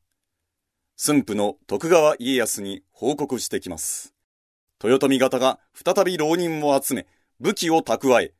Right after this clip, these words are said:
戦の準備をしていますと。そこで豊臣方は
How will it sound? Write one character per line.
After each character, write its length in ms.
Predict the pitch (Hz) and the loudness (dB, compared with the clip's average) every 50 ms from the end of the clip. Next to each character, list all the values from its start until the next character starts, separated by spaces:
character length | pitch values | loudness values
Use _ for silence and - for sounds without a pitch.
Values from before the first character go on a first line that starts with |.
| _ _ _ _ _ _ - | _ _ _ _ _ _ -10
戦 280 | 160 220 - - 233 | -8 -4 -2 0 0
の 120 | 233 214 190 | 2 0 0
準 240 | - 185 180 165 143 | 0 0 -2 -2 0
備 140 | 147 147 | 0 0
を 80 | 147 143 | 0 0
し 120 | - - | -2 -4
て 80 | - 123 | -4 -4
い 140 | 120 117 113 | -4 -4 -4
ま 80 | 101 | -6
す 100 | - - | -6 -8
と。 140 | - - _ _ _ _ _ _ _ _ _ _ _ _ _ _ _ _ _ _ _ _ _ _ _ _ _ _ _ _ _ _ _ _ _ _ _ _ _ _ _ _ _ _ _ _ _ _ _ _ _ - | -10 -12 _ _ _ _ _ _ _ _ _ _ _ _ _ _ _ _ _ _ _ _ _ _ _ _ _ _ _ _ _ _ _ _ _ _ _ _ _ _ _ _ _ _ _ _ _ _ _ _ _ -4
そ 160 | - 160 156 | 0 2 2
こ 80 | 202 | 4
で 60 | 202 202 | 4 2
豊 360 | 180 185 170 175 185 180 175 | 2 2 2 0 2 2 0
臣 140 | 175 165 156 | -2 0 0
方 180 | 156 - 156 | 0 2 2
は 220 | 147 143 139 - | 2 2 0 -2